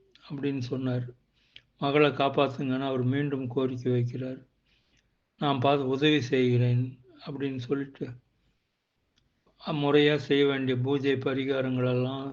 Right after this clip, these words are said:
சொன்னாரு. அதெல்லாம் நாங்க கம்ப்யூட்டர் பிரிண்ட் அவுட்ல அவருக்கு கொடுத்தோம். அதுக்கு உண்டான பணமெல்லாம் கட்டிட்டு போனாரு. பூஜைகள் நடந்தது.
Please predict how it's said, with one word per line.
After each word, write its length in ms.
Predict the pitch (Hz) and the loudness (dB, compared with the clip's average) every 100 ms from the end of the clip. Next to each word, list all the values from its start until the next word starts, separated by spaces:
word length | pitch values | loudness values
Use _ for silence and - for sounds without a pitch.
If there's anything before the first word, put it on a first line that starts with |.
| - _ - | -14 _ -20
சொன்னாரு. 560 | - 139 139 131 131 131 - _ _ _ _ - | -10 -6 -4 -4 -4 -8 -14 _ _ _ _ -8
அதெல்லாம் 400 | 147 139 139 151 | -4 0 0 2
நாங்க 240 | 139 131 123 123 | 0 0 -2 -6
கம்ப்யூட்டர் 560 | - 139 143 151 - 127 | -8 -6 0 0 -2 -12
பிரிண்ட் 320 | - 143 143 | -6 -4 0
அவுட்ல 320 | 143 131 131 | 2 0 -2
அவருக்கு 360 | 135 127 123 120 | -2 -2 -2 -4
கொடுத்தோம். 440 | - 131 - 135 - _ _ _ - _ _ _ - | -8 -12 -12 -14 -14 _ _ _ -20 _ _ _ -6
அதுக்கு 260 | 143 135 | -4 -2
உண்டான 300 | 143 147 151 | 0 2 2
பணமெல்லாம் 640 | 127 135 139 139 127 135 127 | 0 -2 -2 -2 -2 -2 -4
கட்டிட்டு 360 | 127 135 123 | -4 -4 -6
போனாரு. 460 | - 131 127 123 156 - _ _ _ _ _ _ _ _ _ - _ - | -6 -4 -2 -2 -6 -12 _ _ _ _ _ _ _ _ _ -20 _ 0
பூஜைகள் 500 | 151 147 143 131 131 | 2 4 4 2 0
நடந்தது. 600 | 127 123 123 123 120 | 0 0 0 0 0